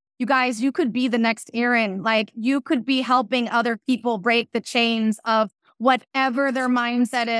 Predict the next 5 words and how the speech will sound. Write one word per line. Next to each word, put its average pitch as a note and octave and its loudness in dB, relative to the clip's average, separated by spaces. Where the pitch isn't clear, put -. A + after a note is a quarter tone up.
is, G#3 -12
career B3+ 0
or A#3 0
internally, A3+ 0
right? A3 0